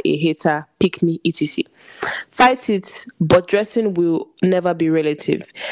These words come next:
There's a typical way prostitutes dress." Women call certain outfits a shower dress, but it gives slutty vibes. Even the Bible validates that harlots look a certain way.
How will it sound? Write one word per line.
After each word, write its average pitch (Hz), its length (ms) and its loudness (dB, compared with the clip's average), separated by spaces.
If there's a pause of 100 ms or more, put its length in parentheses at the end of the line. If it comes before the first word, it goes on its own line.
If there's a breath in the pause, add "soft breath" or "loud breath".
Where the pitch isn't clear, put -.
(160 loud breath)
There's 180 140 6
a 180 60 2
typical 226 400 0
way 190 120 2
prostitutes 170 560 -2
dress." - 420 -2 (200)
Women 196 320 2
call 190 220 2
certain 175 420 0
outfits - 460 0
a - 100 -2
shower 160 300 2
dress, - 380 -2 (360 loud breath)
but 151 120 8
it 170 80 2
gives 190 240 -4
slutty 170 280 0
vibes. 156 400 -2 (380 loud breath)
Even 233 140 4
the 220 80 2
Bible 196 240 0
validates 190 560 4
that 147 200 2
harlots 185 460 2
look 175 260 0
a 170 100 2
certain 160 460 2
way. - 160 2